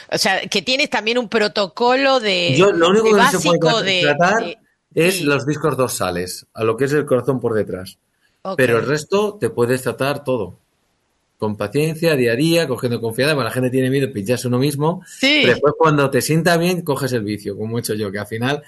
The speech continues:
Speaker 2: todos los días,
Speaker 1: <laughs>
Speaker 2: perdón, perdón, que he dicho una palabra,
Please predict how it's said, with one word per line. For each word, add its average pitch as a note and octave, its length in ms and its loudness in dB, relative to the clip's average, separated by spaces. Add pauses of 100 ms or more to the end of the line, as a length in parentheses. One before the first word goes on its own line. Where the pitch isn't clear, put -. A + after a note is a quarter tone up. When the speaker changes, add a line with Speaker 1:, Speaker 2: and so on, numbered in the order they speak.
(280)
Speaker 2:
todos C#3+ 220 4
los C3 180 2
días, D#3 260 2 (260)
Speaker 1:
<laughs> - 220 -4
Speaker 2:
perdón, E3+ 300 4
perdón, E3+ 260 4
que E3 80 2
he F3 60 4
dicho E3+ 140 2
una F3 120 4
palabra, E3 560 2